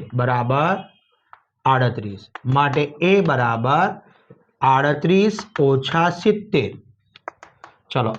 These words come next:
સિત્તેરમાંથી આડત્રીસ બાદ કરો તો કેટલા આવશે? બત્રીસ. પણ કેવા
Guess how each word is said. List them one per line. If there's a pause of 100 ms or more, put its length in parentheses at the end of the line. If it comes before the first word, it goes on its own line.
(180)
સિત્તેરમાંથી
આડત્રીસ
બાદ
કરો (520)
તો
કેટલા
આવશે? (360)
બત્રીસ.
પણ
કેવા